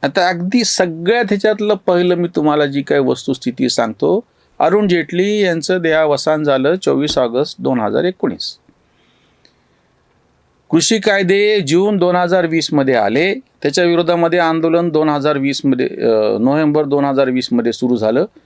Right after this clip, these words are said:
आणि राहुल गांधी असं सांगतात की, म, अरुण जेटलींनी मला धमकावलं की तू कृषी कायद्यांच्या विरोधामध्ये बोलू नको म्हणून.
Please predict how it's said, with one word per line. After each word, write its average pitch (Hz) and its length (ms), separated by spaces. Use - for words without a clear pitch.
आणि 170 140
राहुल 185 320
गांधी 220 240
असं 220 200
सांगतात 220 440
की, 214 360
म, 143 120
अरुण 190 280
जेटलींनी 214 420
मला 220 220
धमकावलं 190 540
की 233 140
तू 220 160
कृषी 214 300
कायद्यांच्या 208 500
विरोधामध्ये 202 560
बोलू 170 260
नको 214 240
म्हणून. 220 220